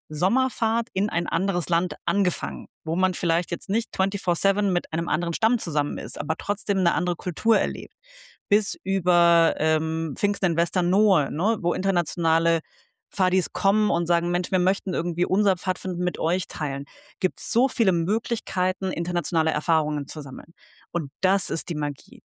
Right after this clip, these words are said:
Die müssen wir, glaube ich, mach-, finden und nach vorne bringen,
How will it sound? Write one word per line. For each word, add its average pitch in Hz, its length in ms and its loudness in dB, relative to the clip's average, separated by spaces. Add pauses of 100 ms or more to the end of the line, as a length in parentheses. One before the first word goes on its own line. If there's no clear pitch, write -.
(100)
Die 202 140 6
müssen 202 360 4
wir, 165 120 2
glaube 156 260 2
ich, 151 100 -6
mach-, 160 300 -2 (140)
finden 233 420 0
und 156 140 -2
nach 156 140 -2
vorne 208 360 2
bringen, 202 380 0